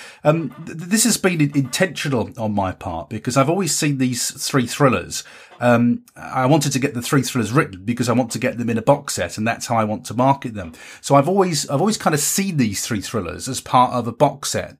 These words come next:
Uh, they are standalones. They're not part of a trilogy. They're not connected in any way at all, other than they're, they're sort of fairly similar action adventure thriller stories. Uh, the sort of thing that Liam Neeson might star in. That, that, that's kind of where I guess I pitch them.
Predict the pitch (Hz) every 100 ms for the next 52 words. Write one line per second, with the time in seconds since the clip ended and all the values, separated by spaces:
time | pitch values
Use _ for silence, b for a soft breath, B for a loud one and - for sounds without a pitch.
0 | - 123 131 131 170 170 - 107 92 87
1 | 80 78 110 139 B B B 113 135 -
2 | - 123 - 104 101 - 120 107 101 123
3 | - - 113 113 - 110 113 110 104 95
4 | - 156 104 80 B B - 113 113 104
5 | 104 107 104 110 101 - - 110 - 110
6 | 98 98 - - 120 107 95 - 117 -
7 | 113 101 98 107 107 104 113 98 - 143
8 | 117 78 - - _ _ _ _ _ _
9 | - 107 B B 139 175 156 - 147 127
10 | 120 123 120 120 139 - 98 95 87 -
11 | - 98 85 82 B B B 120 123 127
12 | 113 123 - 123 110 107 104 98 110 -
13 | - - 143 - 85 87